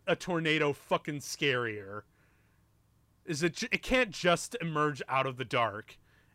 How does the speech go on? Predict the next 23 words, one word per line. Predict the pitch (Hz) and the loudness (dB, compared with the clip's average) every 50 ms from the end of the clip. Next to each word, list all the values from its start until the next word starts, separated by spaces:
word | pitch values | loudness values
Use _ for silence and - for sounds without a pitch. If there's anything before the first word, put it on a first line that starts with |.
| _ _ | _ _
and | 165 170 | 0 0
it | 175 170 | 0 0
can't | - - 208 202 190 170 | 2 4 4 4 4 2
just | 156 - 170 170 - - | 0 0 2 2 2 0
be | - 147 | -4 -8
coming | - - 160 151 139 131 131 | -4 -4 -4 -4 -4 -4 -2
right | 127 123 120 | -2 0 0
at | 120 113 113 110 - - | 0 0 -2 -2 -4 -6
you. | 120 113 107 107 107 107 104 - _ _ _ _ _ _ _ _ _ _ _ _ | -6 -6 -6 -6 -6 -8 -10 -14 _ _ _ _ _ _ _ _ _ _ _ _
We | 185 214 | -2 2
gotta, | 190 220 226 208 185 170 147 - - 262 | 6 8 8 8 6 4 0 -4 -8 -10
uh, | 196 175 | -10 -8
project | - - 190 170 131 - 156 147 139 - - | -4 -4 -2 -2 0 2 2 2 2 0 -6
Jack | 120 110 143 139 139 - - | -2 2 2 2 2 2 -4
Nicholson's | 147 131 - 147 127 - - 139 120 117 110 - | -8 -8 -8 -10 -10 -10 -8 -8 -8 -8 -8 -10
murderous | 127 117 117 120 120 123 120 117 113 110 - - | -12 -10 -6 -4 -2 -2 -2 -4 -4 -6 -8 -12
face | - - 131 117 110 110 - - - - _ _ _ _ _ _ | -8 -4 -4 -4 -4 -4 -8 -10 -12 -14 _ _ _ _ _ _
onto | - 147 151 151 147 - 156 143 131 127 | 2 4 4 4 2 -2 -2 -2 -2 -4
the | 127 131 | -4 -8
face | - - 139 131 123 - - | -4 -2 -2 -2 -2 -4 -8
of | 131 113 113 | -10 -8 -10
this | 117 117 - | -10 -10 -10
tornado. | - - 139 120 113 110 107 107 101 98 90 90 92 98 | -12 -10 -10 -8 -8 -8 -8 -10 -10 -12 -14 -16 -18 -20